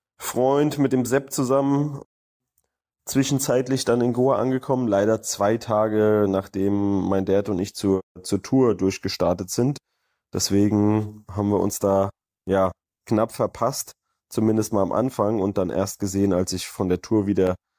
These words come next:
zurückkam, nachdem wir wieder in Goa hier waren. Und dann haben wir natürlich hier noch, ja, sehr viel Zeit gemeinsam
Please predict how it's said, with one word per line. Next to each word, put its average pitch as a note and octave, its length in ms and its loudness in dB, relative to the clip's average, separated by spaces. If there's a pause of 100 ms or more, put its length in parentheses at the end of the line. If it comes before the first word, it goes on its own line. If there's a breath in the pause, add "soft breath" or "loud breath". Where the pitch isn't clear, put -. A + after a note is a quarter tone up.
(360)
zurückkam, G#2+ 680 -2
nachdem F#2+ 340 -2
wir F#2+ 100 -2
wieder F#2 180 0
in F#2 100 -4
Goa A2 200 0
hier F2 220 -4
waren. F2+ 220 -2 (1600)
Und A#2 180 0
dann G#2+ 100 0
haben A#2 140 0
wir A#2 80 2
natürlich A2+ 680 0 (300)
hier G#2+ 260 2
noch, - 480 -2 (600)
ja, F2 440 -2 (360)
sehr G#2 280 0
viel A2 180 -2
Zeit A#2 380 0
gemeinsam G2 840 0